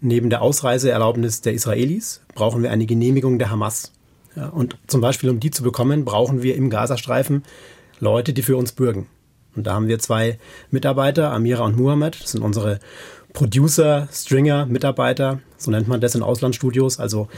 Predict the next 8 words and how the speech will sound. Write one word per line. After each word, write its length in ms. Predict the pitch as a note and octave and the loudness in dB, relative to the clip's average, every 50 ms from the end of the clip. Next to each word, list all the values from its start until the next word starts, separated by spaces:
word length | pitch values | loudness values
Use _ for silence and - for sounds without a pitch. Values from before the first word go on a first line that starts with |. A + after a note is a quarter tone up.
| - - - - - - - - | -20 -20 -20 -20 -20 -16 -6 -2
lokale 500 | C#3 B2+ A2 - A2 A2 A2+ C3+ C#3 B2+ | 0 0 0 0 0 2 2 2 2 2
Ortskräfte, 540 | B2 C3 C#3+ - - - D3+ C#3 - - D3 | 0 0 -2 -4 -4 -4 -4 -4 -2 -2 -2
Journalisten, 640 | - C3 A#2+ A#2+ C3+ D3 - - - C#3 C3+ B2 A2 | 0 0 0 0 0 -2 -2 -2 -2 -2 -2 -2 -2
die 260 | A2+ A2+ A2 G#2+ G2+ | -2 -2 0 -2 -2
gut 220 | - - C#3+ A2+ | -2 -4 -4 -2
vernetzt 400 | - A#2+ A#2 A#2 C#3 C#3 - - | 0 -2 -2 -2 -2 -4 -4 -2
sind, 340 | - C3+ C3+ C3+ - - - | 0 0 0 0 -2 -6 -8
die, 280 | A2+ A2+ A2 A2 A#2+ | -6 -4 -4 -4 -6